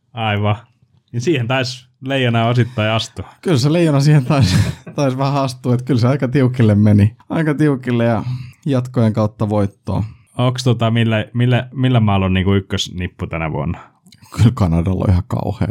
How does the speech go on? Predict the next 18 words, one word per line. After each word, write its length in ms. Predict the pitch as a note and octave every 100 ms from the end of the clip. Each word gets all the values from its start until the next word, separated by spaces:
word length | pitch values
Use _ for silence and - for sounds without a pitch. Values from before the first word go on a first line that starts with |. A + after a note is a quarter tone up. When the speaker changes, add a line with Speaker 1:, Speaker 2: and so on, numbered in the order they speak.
| G2+
Speaker 2:
joukkue 300 | G2+ G2 F#2+
Speaker 1:
Okei. 120 | F2+
Speaker 2:
kasassa. 440 | G2 G#2+ A#2+ - _ -
On, 260 | C#3+ D#3+
mutta 280 | E3+ E3+ D#3
Ruotsilla 460 | C3 B2+ B2+ C3 A#2+
on 120 | A#2
hyvä 160 | A2
joukkue. 600 | G#2+ G#2 G#2 - A2 G2 G#2+ -
Saksalla 580 | - C#3+ D3 - C#3 A#2+
on 220 | A2 G2+ - _
ihan 340 | C3 C#3 C3
ok, 300 | A#2 A2+ A2 A2+ G#2 G2+
vaikka 300 | A2+ A2+ A#2
sieltä 180 | G#2+ -
puuttuu 560 | G#2+ G2 - G2+ G2 G#2+ - _
valovoimaisin 720 | G2+ G#2 G2+ G2+ G2 G2 G2 F2
tähti 280 | G2 G2+